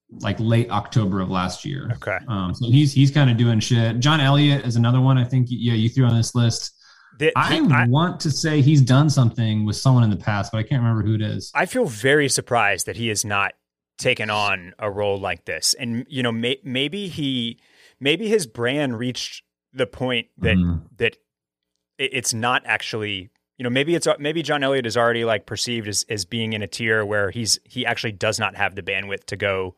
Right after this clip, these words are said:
Speaker 2: to go do something else. Um, which,
Speaker 1: Yeah.
Speaker 2: uh, but, but, but he seems like a, a guy that, that could be up for, for some type of, you know,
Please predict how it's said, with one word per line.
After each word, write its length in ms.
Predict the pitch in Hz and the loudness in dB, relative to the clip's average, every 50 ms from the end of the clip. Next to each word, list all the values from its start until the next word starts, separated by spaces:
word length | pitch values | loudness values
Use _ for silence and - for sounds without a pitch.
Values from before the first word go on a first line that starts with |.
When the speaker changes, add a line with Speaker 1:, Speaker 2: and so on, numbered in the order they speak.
| _ _ _ _ _ _ _ _ _ | _ _ _ _ _ _ _ _ _
Speaker 2:
to 80 | - 117 | -8 -2
go 160 | 107 120 113 | 0 0 0
do 180 | 95 - 110 107 | 0 -4 -6 -4
something 400 | - - 117 101 95 104 95 107 | -2 -2 -2 -4 -6 -8 -8 -6
else. 460 | 104 92 90 87 - - - - - - _ _ _ _ _ _ _ _ _ _ _ _ | -6 -6 -4 -2 -2 0 0 -2 -4 -8 _ _ _ _ _ _ _ _ _ _ _ _
Um, 540 | - 107 104 101 101 98 98 95 92 90 - _ _ _ _ - | -2 0 2 2 0 0 -2 -6 -10 -16 -18 _ _ _ _ -10
which, 340 | 120 101 - - - - - _ | -8 -8 -8 -8 -10 -12 -8 _
Speaker 1:
Yeah. 540 | - 98 90 95 95 92 90 90 87 90 87 - - _ _ | -2 0 2 4 4 4 4 4 2 0 -2 -4 -10 _ _
Speaker 2:
uh, 280 | - 107 104 101 101 101 | -6 -2 -2 0 -2 -2
but, 240 | 95 - 117 110 - _ | -2 -2 -2 -2 -4 _
but, 280 | - 127 117 107 - _ _ _ | -4 -4 -4 -4 -4 _ _ _
but 120 | 120 113 | -8 -8
he 200 | 107 - - 143 | -6 -6 -4 0
seems 360 | 135 - - 151 143 143 127 - | 0 0 0 0 0 0 0 0
like 180 | 127 113 - | 0 0 2
a, 260 | 127 117 113 110 101 - _ _ _ _ _ _ _ _ _ _ _ _ _ _ | 2 2 2 2 0 -4 _ _ _ _ _ _ _ _ _ _ _ _ _ _
a 100 | - 131 101 | -12 -8 -2
guy 360 | 120 120 113 113 113 117 113 | 0 2 2 2 2 2 0
that, 280 | 101 110 110 110 - _ _ _ _ _ _ _ | 0 0 0 -2 -2 _ _ _ _ _ _ _
that 180 | - 113 110 - | -4 -4 -4 -2
could 140 | - 117 95 | -4 -6 -4
be 180 | 113 113 113 | -2 0 2
up 220 | 110 110 110 - - | 2 2 0 -2 -4
for, 340 | - 113 110 110 110 110 | -2 0 2 2 2 0
for 160 | 101 - 113 101 | -2 -4 -6 -6
some 220 | - - 113 104 | -4 -4 -6 -4
type 240 | - 117 104 101 - | -2 -2 -2 -2 -4
of, 380 | 107 107 98 92 - - - _ _ _ _ _ _ _ _ _ _ _ _ | -6 -6 -8 -10 -16 -20 -20 _ _ _ _ _ _ _ _ _ _ _ _
you 120 | - 101 | -14 -10
know, 200 | 98 98 95 95 | -8 -8 -8 -10